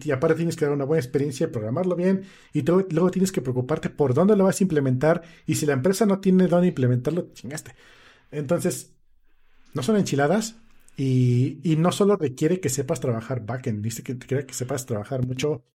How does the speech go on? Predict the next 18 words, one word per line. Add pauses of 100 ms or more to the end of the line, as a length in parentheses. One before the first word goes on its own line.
(240)
con
cliente.
Entonces
sí
está,
está
interesante
y (400)
creo
que
por
eso
están
pidiendo
gente
especializada
en
eso